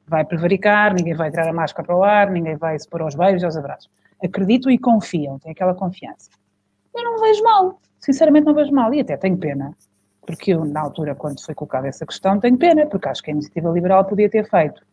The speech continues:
na mesma o seu congresso, numa situação um bocadinho diferente, porque nós, de facto, somos muito mais justos e somos mais liberais e não temos aquela rigidez, ou vai tudo ou não vai ninguém. Não,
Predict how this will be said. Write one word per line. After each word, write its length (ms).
na 140
mesma 400
o 80
seu 180
congresso, 640
numa 260
situação 380
um 40
bocadinho 260
diferente, 280
porque 120
nós, 160
de 100
facto, 380
somos 300
muito 240
mais 240
justos 440
e 40
somos 440
mais 280
liberais 560
e 60
não 120
temos 280
aquela 360
rigidez, 680
ou 80
vai 140
tudo 180
ou 60
não 80
vai 120
ninguém. 380
Não, 140